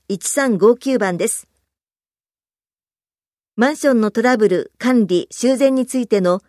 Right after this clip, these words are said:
無料よろず相談室、予約制です。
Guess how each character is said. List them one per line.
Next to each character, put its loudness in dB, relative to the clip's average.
無 4
料 6
よ 4
ろ 4
ず -2
相 4
談 2
室、 -10
予 6
約 2
制 0
で 0
す。 -8